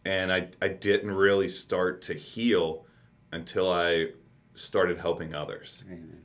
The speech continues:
Speaker 1: And it was just, you know, it was volunteering for those, for different things. It was, um, it was starting N K U Vets, Norse Vets.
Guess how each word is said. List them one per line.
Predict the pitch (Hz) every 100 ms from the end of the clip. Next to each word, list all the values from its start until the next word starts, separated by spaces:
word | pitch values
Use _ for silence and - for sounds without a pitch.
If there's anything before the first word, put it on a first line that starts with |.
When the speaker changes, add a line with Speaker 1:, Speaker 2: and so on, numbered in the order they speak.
| -
Speaker 1:
And | 90
it |
was | 92 92
just, | - 101 98
you | -
know, | 90 90
it |
was | 82
volunteering | 85 101 104 98 101 98
for | 95 95
those, | 90 90 87
for | - 90 85 - -
different | 101 107 -
things. | 107 98 98 95
It | 90
was, | 85 85 82 - - - _ 82
um, | 85 82 82 -
it | 82
was | -
starting | - 95 101 98
N | 95 95
K | 98 90
U | 90
Vets, | 87 87 80 - -
Norse | 95 98 95
Vets. | - 82 - - -